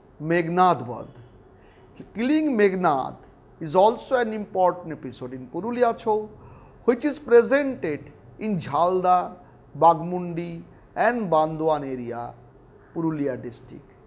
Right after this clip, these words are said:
This episode is adapted from Ramayana.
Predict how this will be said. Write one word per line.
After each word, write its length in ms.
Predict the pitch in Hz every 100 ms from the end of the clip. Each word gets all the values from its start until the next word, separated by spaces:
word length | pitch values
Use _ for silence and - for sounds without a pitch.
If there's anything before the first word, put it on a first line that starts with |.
| - - - - -
This 400 | 151 254 254 -
episode 640 | 190 190 208 165 180 175 175 - - - -
is 240 | 170 151 - -
adapted 760 | 151 156 190 202 - 165 156 - - - - -
from 240 | 170 165
Ramayana. 680 | 147 135 135 131 110 101